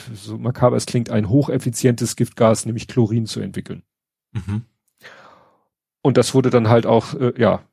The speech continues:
Speaker 1: sehr erfolgreich im Ersten Weltkrieg eingesetzt.
Speaker 2: Mhm.
Speaker 1: Und deshalb, ne, hat er Milliarden Menschen gerettet, aber auch Millionen Menschen getötet.
Speaker 2: Mhm.
Speaker 1: Und,
Speaker 2: Ich dachte,
Speaker 1: äh,
Speaker 2: es ist das Thema. Also ich hab, ich erwarte, es kommt so, okay, Ammoniak ist ja auch,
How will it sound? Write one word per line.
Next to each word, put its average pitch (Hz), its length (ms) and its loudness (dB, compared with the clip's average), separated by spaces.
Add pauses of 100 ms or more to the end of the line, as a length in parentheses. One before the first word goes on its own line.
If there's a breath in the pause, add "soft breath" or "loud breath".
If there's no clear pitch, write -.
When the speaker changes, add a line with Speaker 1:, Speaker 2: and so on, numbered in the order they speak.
(140)
Speaker 1:
sehr 123 300 2
erfolgreich 120 640 -2
im 110 80 -8
Ersten 110 300 -6
Weltkrieg 110 400 -6
eingesetzt. 92 640 -12 (360)
Speaker 2:
Mhm. 104 260 -8 (280)
Speaker 1:
Und 107 220 -6 (580)
deshalb, 156 640 2 (440)
ne, 165 160 0 (260)
hat 117 240 0
er 113 420 2
Milliarden 113 600 2
Menschen 127 380 -8
gerettet, 113 560 -2 (680 soft breath)
aber 117 200 4
auch 117 120 -2
Millionen 120 360 -2
Menschen 117 280 -6
getötet. - 540 -10 (320)
Speaker 2:
Mhm. 113 280 -2 (600)
Speaker 1:
Und, 110 460 0
Speaker 2:
Ich - 160 -2
dachte, 117 260 -2
Speaker 1:
äh, 117 40 0
Speaker 2:
es 104 80 -4
ist - 60 -6
das - 200 -2
Thema. 117 240 0
Also 110 140 -2
ich 135 60 0
hab, - 60 -10
ich 120 140 -2
erwarte, 127 280 0
es 110 120 -6
kommt 117 180 -2
so, 107 120 -6
okay, 107 260 -4
Ammoniak 107 460 -4
ist 95 120 -8
ja 104 100 -4
auch, - 180 -8